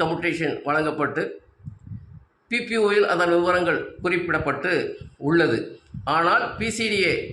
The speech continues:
செய்த தவறு யாதெனில், capitalized value of pension ஓய்வூதியர் வங்கிக் கணக்கில் வரவு செய்வதற்கு முன்பு கமிட்டட் சர்வீஸ் பென்ஷன் என்பதை பிடித்தம் செய்துள்ளது. அதற்கு காரணம் கேட்டபோது,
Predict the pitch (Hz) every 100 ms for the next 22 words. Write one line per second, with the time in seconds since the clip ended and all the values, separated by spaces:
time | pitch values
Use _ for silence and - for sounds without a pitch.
0 | - - 160 170 - 147 170 170 139 147
1 | 147 131 185 - - _ _ _ _ _
2 | _ _ _ _ _ _ _ _ - _
3 | _ _ _ _ 196 247 262 247 233 214
4 | 196 190 208 202 180 165 180 185 190 226
5 | 233 - - - - 156 196 190 185 170
6 | 160 170 170 165 160 160 131 151 165 165
7 | 151 147 147 139 131 156 160 214 - -
8 | - - - - _ _ - 175 202 208
9 | 240 247 208 208 208 202 190 170 170 170
10 | - - 147 147 160 175 - - 147 156
11 | 143 - 135 120 117 110 - - - -
12 | - - - _ - - - - 190 202
13 | 190 220 240 254 214 202 190 190 165 175
14 | 220